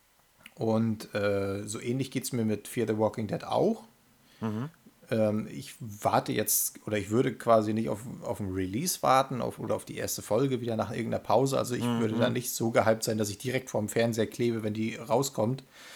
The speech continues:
Speaker 1: Äh, aber ich würd's auf jeden Fall gucken.
Speaker 2: Okay,
Speaker 1: So.
Speaker 2: okay.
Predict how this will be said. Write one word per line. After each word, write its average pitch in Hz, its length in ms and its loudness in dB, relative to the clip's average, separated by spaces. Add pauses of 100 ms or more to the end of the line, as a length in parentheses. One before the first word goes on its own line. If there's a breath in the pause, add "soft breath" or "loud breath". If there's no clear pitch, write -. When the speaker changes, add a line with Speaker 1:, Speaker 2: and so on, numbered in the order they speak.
(200 loud breath)
Speaker 1:
Äh, 131 60 2
aber 120 300 6
ich 139 80 -2
würd's 156 140 2
auf 135 140 0
jeden 110 160 2
Fall 101 180 2
gucken. - 280 -10 (800)
Speaker 2:
Okay, 101 320 -6
Speaker 1:
So. - 20 -
Speaker 2:
okay. 95 360 -14